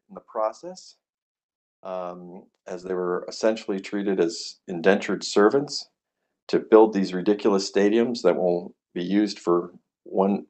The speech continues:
for three weeks and never again. And, uh, and the entire World, <laughs> World Cup, I think that fifa has suddenly realized that, huh, all right, here's a place that, um, is fairly intolerant of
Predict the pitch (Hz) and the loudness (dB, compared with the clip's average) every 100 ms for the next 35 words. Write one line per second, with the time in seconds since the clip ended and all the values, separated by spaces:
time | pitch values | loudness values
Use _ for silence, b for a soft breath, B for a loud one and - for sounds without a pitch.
0 | - 87 90 - 107 101 104 - 90 90 | -2 -2 -2 0 2 4 2 0 -6 -4
1 | 95 95 92 90 98 123 _ _ _ _ | -2 -2 -2 -2 -2 -4 _ _ _ _
2 | _ _ _ _ _ _ _ _ _ - | _ _ _ _ _ _ _ _ _ 2
3 | 165 143 143 143 135 B B B _ - | 6 8 6 2 -4 B B B _ -12
4 | 123 123 120 - - - 135 135 135 127 | -10 -10 -12 -16 -18 -10 -6 -6 -6 -12
5 | 120 _ 110 123 120 120 120 - 113 151 | -14 _ -4 0 0 0 -2 -4 0 4
6 | 139 123 123 143 - 175 139 - 113 135 | 6 6 4 2 0 -2 0 -4 0 0
7 | 131 120 98 110 - 117 - 110 - - | 4 2 4 -2 -2 -12 -8 -8 -8 -12
8 | 131 131 120 113 123 113 107 104 117 139 | -14 -6 -4 -4 -4 -6 -6 -6 -4 0
9 | 110 104 104 107 - _ _ _ _ - | 2 0 -2 -10 -10 _ _ _ _ -6
10 | 208 101 - _ _ _ _ - 160 143 | -4 -4 -8 _ _ _ _ -10 -6 -4
11 | 104 98 _ _ 147 160 180 - 156 135 | -6 -10 _ _ -12 -10 -10 -6 -2 -2
12 | 135 - 117 110 107 107 104 101 87 95 | -4 -6 -2 -2 -2 -2 -2 -2 -6 -12
13 | - 151 160 151 117 113 - 123 120 104 | 2 4 6 4 0 -2 2 6 6 4
14 | 98 104 90 | -4 -6 -8